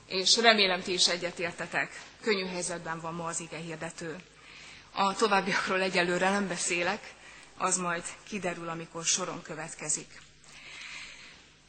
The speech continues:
Bevezetés tehát, amit Nagy Péter lelkipásztor írt az új utakról, közös gondolkodás,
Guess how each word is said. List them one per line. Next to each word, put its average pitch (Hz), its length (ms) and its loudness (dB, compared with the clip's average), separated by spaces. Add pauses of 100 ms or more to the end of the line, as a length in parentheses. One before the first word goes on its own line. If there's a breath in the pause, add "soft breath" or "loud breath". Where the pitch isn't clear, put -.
Bevezetés 220 720 12
tehát, 208 380 8
amit 185 440 -2
Nagy 226 240 2
Péter 202 340 2
lelkipásztor 196 760 4
írt 202 480 -4
az 185 160 -4
új 202 160 -2
utakról, 214 760 0 (920)
közös 196 400 2
gondolkodás, 214 1040 4